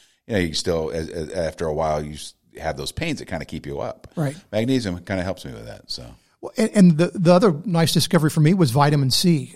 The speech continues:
Speaker 2: and I, I, that's gonna be something I
Speaker 1: Yeah,
Speaker 2: do
Speaker 1: the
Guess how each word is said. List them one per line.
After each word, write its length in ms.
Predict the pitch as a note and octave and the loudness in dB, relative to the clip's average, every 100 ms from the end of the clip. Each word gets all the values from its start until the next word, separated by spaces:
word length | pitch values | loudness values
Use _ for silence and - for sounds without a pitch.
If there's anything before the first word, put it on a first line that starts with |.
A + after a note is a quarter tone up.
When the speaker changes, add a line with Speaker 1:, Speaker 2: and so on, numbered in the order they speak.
| - | 0
Speaker 2:
and 140 | D#3+ | 0
I, 100 | D3 D3+ | 2 -4
I, 40 | E3+ | -6
that's 320 | E3+ F3+ - | 2 4 2
gonna 260 | - F#3+ E3 | 0 4 6
be 120 | D#3+ | 4
something 200 | - D#3 | 4 2
I 140 | C#3+ C#3+ _ _ | 2 -4 _ _
Speaker 1:
Yeah, 180 | B2 E2 | -2 4
Speaker 2:
do 120 | |
Speaker 1:
the 20 | E3+ | 6